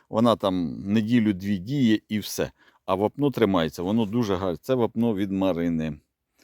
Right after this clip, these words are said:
Сам за справедливість і сам, е, Мідний Купорос, як завжди, гаряча вода. У нас трошки поболтав, як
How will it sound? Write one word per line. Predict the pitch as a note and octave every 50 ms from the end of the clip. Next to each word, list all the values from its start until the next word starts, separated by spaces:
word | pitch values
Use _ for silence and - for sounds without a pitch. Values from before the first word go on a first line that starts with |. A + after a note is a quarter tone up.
| _ _ - -
Сам | - - E3+ D3+ B2+ A#2
за | A#2
справедливість | - - - B2+ B2 A#2+ B2 A#2+ C3+ D#3+ F3 D#3+ B2+ F#2+ - - F#2+
і |
сам, | F2 - - C#3 C3 A#2+ G#2 - - - - _ _ A2+
е, | G#2+ F#2 F2+ - -
Мідний | B2 C#3 E3 D3+ C#3 C3+ B2+
Купорос, | C3+ C3 A2 - C3+ C#3+ D#3+ F3+ E3+ - - - - - - -
як | - A2+ A#2 G#2+ G#2
завжди, | A2+ A#2+ A2+ A2+ A2+ C#3 D#3+ D3+
гаряча | C3+ G#2+ G#2 G#2+ A2 A#2 A#2+ G#2+ - - A2
вода. | G#2 A2+ A#2 A#2 D3 D3 C3 A#2+
У | A#2
нас | A2+ A#2 G#2 -
трошки | - G#2+ A2 G#2 - - - _ _ _ _ _ - - _ _ -
поболтав, | D#3 E3 C#3 B2 C3+ C3+ B2+ - G3 F3+ F3 D3
як | C3+ B2